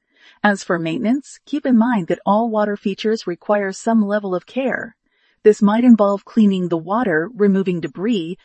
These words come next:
treating for algae, or winterizing the feature in colder climates. Incorporating a water feature into your landscape design can be a rewarding project that enhances the beauty and enjoyment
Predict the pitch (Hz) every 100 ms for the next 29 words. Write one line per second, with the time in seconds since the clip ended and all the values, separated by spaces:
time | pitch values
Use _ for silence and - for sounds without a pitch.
0 | _ _ - 220 214 196 190 - 170 190
1 | 220 240 185 170 196 208 208 196 196 175
2 | 165 185 190 226 226 170 - 190 190 175
3 | - 214 240 226 - _ _ _ _ _
4 | - 190 - 226 220 214 208 185 160 165
5 | 185 226 247 233 254 262 208 208 196 175
6 | 170 185 214 214 208 196 180 202 214 247
7 | - - - 240 208 220 - 226 220 226
8 | 202 226 254 226 - 151 - 151 - -
9 | 196 180 175 - 226 233 262 247 233 240
10 | 220 185 190 185 190 - 190 180 - 196
11 | 196 190